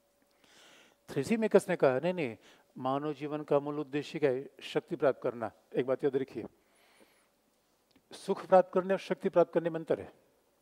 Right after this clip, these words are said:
सुख प्राप्त करने का मतलब है कि पिज्जा बर्गर खूब खाया, बड़ा सा अच्छा घर बनवा लिया, बड़ी सी अच्छी कार ले ली, सुख मिल रहा है। पावर मिलेगा जरूर नहीं है। पावर का मतलब क्या है? दरोगा जी,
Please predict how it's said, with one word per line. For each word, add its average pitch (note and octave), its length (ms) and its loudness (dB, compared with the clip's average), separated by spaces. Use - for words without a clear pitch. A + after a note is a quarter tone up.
सुख D#3+ 220 -2
प्राप्त D3+ 200 6
करने D3+ 240 4
का D3 80 4
मतलब C#3+ 320 2
है C#3 100 2
कि D3 120 -6
पिज्जा B2+ 320 -2
बर्गर B2 260 -2
खूब B2+ 280 -4
खाया, A#2 360 -2
बड़ा A#2+ 220 0
सा C3 120 -2
अच्छा C3 180 -4
घर A#2+ 180 -4
बनवा A#2+ 260 -4
लिया, A#2 360 -4
बड़ी B2+ 200 0
सी C#3 100 -2
अच्छी C3+ 200 -6
कार B2+ 280 0
ले B2 160 2
ली, A#2+ 240 -6
सुख - 280 -8
मिल D#3+ 140 0
रहा A#2+ 160 4
है। F#2+ 220 -6
पावर A#2 300 -2
मिलेगा C3+ 300 0
जरूर B2+ 300 -2
नहीं C3+ 200 -8
है। F#2 200 -14
पावर B2+ 200 2
का D3 120 -2
मतलब C#3 340 -2
क्या C3+ 140 0
है? A2+ 200 -8
दरोगा B2+ 340 0
जी, A2 220 -12